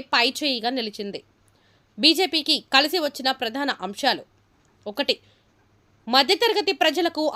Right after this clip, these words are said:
ఆదాయ పన్ను మినహాయింపు పన్నెండు లక్షలకు పెంపు. రెండు, ఆర్ఎస్ఎస్ ప్రతి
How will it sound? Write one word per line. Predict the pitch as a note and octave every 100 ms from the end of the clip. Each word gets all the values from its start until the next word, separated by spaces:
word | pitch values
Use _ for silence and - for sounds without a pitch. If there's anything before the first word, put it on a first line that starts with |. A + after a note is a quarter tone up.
| A#3+
ఆదాయ | C#4 D#4 D4
పన్ను | C#4 C4 A#3
మినహాయింపు | A3+ C#4 C4 B3+ C#4 B3+ A#3 D4 A#3 - _ _ D4
పన్నెండు | D#4+ G4+ F4+ C#4+
లక్షలకు | C4 - F#4 D#4+ C#4 -
పెంపు. | G#3 A3 A#3 - _ _ _ _ _ G3+
రెండు, | G#3+ B3 - _ _ -
ఆర్ఎస్ఎస్ | C4 E4+ F4+ F4 F4 -
ప్రతి | D#4 F4+